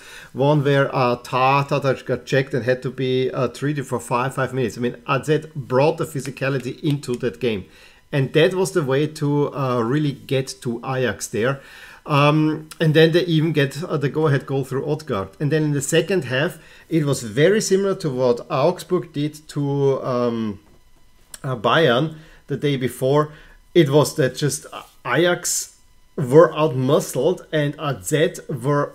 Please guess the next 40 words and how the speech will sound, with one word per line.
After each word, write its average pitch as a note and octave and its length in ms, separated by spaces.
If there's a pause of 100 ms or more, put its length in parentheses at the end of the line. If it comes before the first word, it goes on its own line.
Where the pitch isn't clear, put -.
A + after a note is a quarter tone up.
pressing E3+ 580
high C#3+ 360
and D3 340
never D#3+ 420 (140)
letting C3+ 500
up, - 280 (260)
never D#3 260
letting C#3 600
up C#3 260
of - 140
the - 60
pressure. C#3 240
It A#2 120
went D#3+ 220
even D#3 220
so F#3 260
far D3+ 400 (340)
that D#3+ 280
Ajax F3 540
resorted, D3+ 720
and C3+ 100
this E3+ 160
is D#3 140
Ajax, D#3 400
this E3 100
is E3+ 140
the, E3+ 100
this, A3+ 480
this, F3+ 380
this G#3+ 200
is F3 140
the E3+ 80
prototype. E3 500
I D3 40
mean, F3 180
we E3+ 80
all F3 260
talk F3 300
about C#3+ 240
Barcelona C#3 720